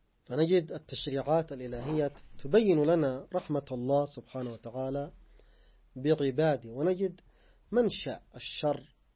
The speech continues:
والخطر في حياة الناس، وكيف يستغل الشيطان من تلوثت نفوسهم بتلك الآفات والعلل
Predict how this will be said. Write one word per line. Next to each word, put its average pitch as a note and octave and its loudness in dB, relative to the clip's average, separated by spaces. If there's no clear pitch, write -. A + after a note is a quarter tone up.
والخطر C#3 -6
في - -18
حياة D3 -4
الناس، B2 -6
وكيف D#3+ 2
يستغل C#3 -2
الشيطان C#3 -4
من C#3 -2
تلوثت C3 -4
نفوسهم B2+ -4
بتلك C3+ -4
الآفات B2+ -6
والعلل A#2 -10